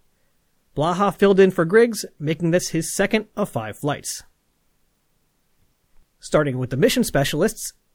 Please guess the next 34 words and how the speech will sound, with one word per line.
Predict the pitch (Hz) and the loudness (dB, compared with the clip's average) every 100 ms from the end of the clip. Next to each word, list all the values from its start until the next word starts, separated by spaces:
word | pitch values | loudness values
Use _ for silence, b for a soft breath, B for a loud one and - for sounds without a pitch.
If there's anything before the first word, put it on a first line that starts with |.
| - | -2
M | 202 | 2
S | 208 190 | 2 2
one | 214 269 220 226 | 2 2 2 0
was | 233 240 | 0 0
Sonny | - 139 151 | -2 -2 -2
Carter. | 139 208 165 - - _ - - _ _ _ _ | 0 2 2 -2 -20 _ -20 -20 _ _ _ _
Manly | 156 220 294 180 | 0 2 4 2
Carter, | 135 110 110 196 240 - | 0 -4 -6 -6 -6 -12
who | - | -8
went | 135 131 | -6 -4
by | 131 127 | -4 -6
the | 120 | -4
nickname | 139 143 127 113 | -6 -4 -6 -8
Sonny, | - - 165 180 B B B - | -2 0 2 -2 B B B -2
was | 202 | 0
born | 160 185 226 | 2 2 2
on | 208 165 | 2 0
August | 190 247 262 - | -2 -2 -2 -2
fifteenth, | 240 - - 147 147 | -4 -4 -4 -4 -4
nineteen | 135 135 151 175 175 | -8 -8 -6 -4 -4
forty-nine | 165 151 160 131 104 113 | 0 0 0 -4 -6 -10
in | 123 120 | -10 -8
Macon, | 120 117 127 131 | -8 -6 -4 -2
Georgia. | 170 208 - - _ _ _ _ _ _ _ _ | 0 0 -4 -14 _ _ _ _ _ _ _ _
He | 170 | 2
earned | 160 151 | 4 4
a | 131 | 2
bachelor's | 139 165 - 185 151 | 0 0 2 2 2
degree | 147 165 165 | -2 0 0
in | 131 | 0
chemistry | - 240 - 165 | -2 -2 0 -2
from | 214 - | -2 -4
Emory | 143 160 160 | 0 4 4
University | 147 151 139 156 220 160 165 | 4 2 2 2 0 0 -2